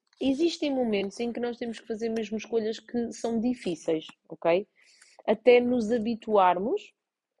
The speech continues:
até a nossa mentalidade estar completamente afinada. E há sacrifícios que têm que ser feitos nas escolhas, não só na escolha alimentar, como a escolha de, de ir treinar,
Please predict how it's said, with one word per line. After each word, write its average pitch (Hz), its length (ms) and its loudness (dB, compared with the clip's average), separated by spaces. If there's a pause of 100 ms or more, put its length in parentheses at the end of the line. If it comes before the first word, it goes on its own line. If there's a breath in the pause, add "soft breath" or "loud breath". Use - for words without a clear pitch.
(240)
até 214 280 0
a 220 40 0
nossa 220 240 -4
mentalidade 208 500 0
estar 214 180 0
completamente 202 580 -6
afinada. 160 600 -6 (360 soft breath)
E 190 120 0
há 220 120 2
sacrifícios 233 920 -4
que - 100 -20
têm 214 220 -4
que 226 120 -10
ser 208 260 -4
feitos 196 680 -2 (380)
nas 220 200 2
escolhas, 180 640 -4
não 202 220 -4
só 190 260 0
na 170 100 -4
escolha 160 280 -2
alimentar, 208 520 -2
como 160 180 -6
a - 20 -8
escolha 160 320 -6
de, 147 160 -14 (240 loud breath)
de 160 160 0
ir 165 80 -2
treinar, 214 640 2